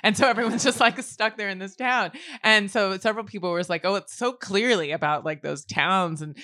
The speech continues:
you know, the union guys and the corruption that happens in, in Western Pennsylvania." I'm like, "Hmm." <laughs> You know? <laughs>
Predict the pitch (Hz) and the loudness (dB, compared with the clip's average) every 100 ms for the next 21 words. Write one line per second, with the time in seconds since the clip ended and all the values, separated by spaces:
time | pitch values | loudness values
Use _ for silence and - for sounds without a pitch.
0 | 240 - 185 170 156 147 220 208 170 165 | -14 -4 -2 -2 -4 -2 0 0 -2 2
1 | 160 160 165 156 147 - 175 185 - 175 | 4 4 2 -4 -10 -8 -2 -2 -2 -8
2 | 147 160 170 165 165 147 151 147 143 160 | -6 -4 -4 -4 -4 -6 -8 -10 -8 -8
3 | 151 143 175 175 - 175 175 170 196 196 | -8 -8 -4 -2 -2 -6 -6 -6 -8 -8
4 | 165 165 170 247 480 466 480 480 349 392 | -8 -8 -8 -12 -16 -16 -8 -2 0 2
5 | - - 523 508 392 466 539 | 2 2 0 -2 -4 -6 -6